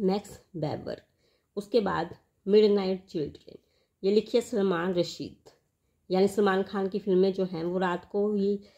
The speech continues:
ज़्यादा रिलीज़ होती हैं, तो इसको हम याद रख सकते हैं। मिडनाइट चिल्ड्रन किसने लिखी है, सलमान रशीद। उसके बाद द ग्रेट इंडियन नोवेल किसने लिखा है, शशि थरूर,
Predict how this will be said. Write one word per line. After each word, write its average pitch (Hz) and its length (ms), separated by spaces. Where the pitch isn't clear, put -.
ज़्यादा 180 240
रिलीज़ 185 380
होती 175 240
हैं, 185 80
तो 190 40
इसको 190 220
हम 190 120
याद 180 220
रख 175 140
सकते - 300
हैं। 196 60
मिडनाइट 185 480
चिल्ड्रन 180 440
किसने 185 280
लिखी 175 260
है, 214 80
सलमान 175 640
रशीद। - 480
उसके 202 260
बाद 156 340
द 196 100
ग्रेट 208 480
इंडियन 185 280
नोवेल - 400
किसने 208 300
लिखा 208 280
है, 220 100
शशि 208 600
थरूर, 156 340